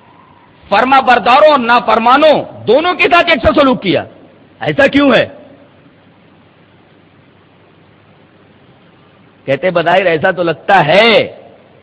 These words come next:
کہ دونوں عذاب کی لپیٹ میں آئے، لیکن نتیجے کے اعتبار سے اللہ کے فرما برداروں کا معاملہ اور اللہ کے نافرمانوں کا معاملہ مختلف ہو جاتا ہے۔ اللہ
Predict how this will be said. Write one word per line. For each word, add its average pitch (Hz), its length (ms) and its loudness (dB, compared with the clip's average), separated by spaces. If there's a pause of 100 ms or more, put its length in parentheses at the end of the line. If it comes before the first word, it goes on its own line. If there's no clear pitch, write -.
(1080)
کہ 185 480 0 (1200)
دونوں 269 340 0
عذاب 247 340 0
کی 240 60 -4
لپیٹ 202 320 -4
میں 165 120 -6
آئے، 104 180 -8 (1160)
لیکن 220 460 -4
نتیجے 233 540 -2
کے 339 120 -2
اعتبار 339 720 0
سے 339 200 4 (220)
اللہ 285 420 2
کے 269 60 0 (140)
فرما 262 320 2
برداروں 233 520 2
کا 349 100 0
معاملہ 339 540 2
اور 302 260 0
اللہ 294 320 2
کے 294 60 0
نافرمانوں 285 600 2
کا 349 140 0
معاملہ 330 320 0
مختلف 370 480 0
ہو 359 60 2
جاتا 233 300 0
ہے۔ 107 100 -6 (200)
اللہ 233 180 -2